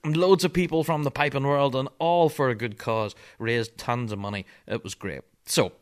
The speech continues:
please email in your questions for Richard Parks and Terry Tully, respectively. So that's big rab show at gmail dot com. Big Rab Show at gmail dot com. Now, speaking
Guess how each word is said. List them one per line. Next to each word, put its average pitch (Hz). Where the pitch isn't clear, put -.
please 214
email 196
in 170
your 147
questions 156
for 185
Richard 175
Parks 165
and 165
Terry 147
Tully, 147
respectively. 156
So -
that's -
big 180
rab 160
show 147
at 151
gmail 147
dot -
com. 151
Big 226
Rab 202
Show 190
at 151
gmail 135
dot 113
com. 98
Now, 156
speaking -